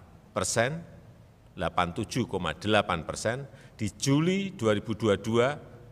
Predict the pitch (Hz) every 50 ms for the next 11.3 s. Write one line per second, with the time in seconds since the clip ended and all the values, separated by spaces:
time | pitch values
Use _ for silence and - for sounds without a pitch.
0 | - - 107 104 107 - 95 95 82 73 107 95 - - 82 90 95 104 98 95
1 | - - 127 120 110 117 113 110 107 107 113 127 117 110 - 110 101 92 85 -
2 | - 107 113 120 110 - 107 101 98 98 98 101 104 - - - - - - 104
3 | 101 95 92 87 87 90 87 87 - - - - - - 85 82 - - 80 69
4 | 71 - - - - 90 85 - 110 117 110 101 - 113 - - 117 - - -
5 | 113 101 101 98 98 101 98 107 98 - 104 101 101 101 104 113 117 - - -
6 | - - - - - - - - - - - 92 92 90 87 87 85 85 85 87
7 | - - - - - - - - - - - - - - - - _ - - -
8 | - - - - - - - - - - - - - - - - - - - -
9 | - - - - _ _ - - - - - 107 107 117 113 113 110 107 - -
10 | 107 104 104 - - - - 90 85 82 98 85 - - - - 90 87 85 -
11 | 85 82 82 78 73 71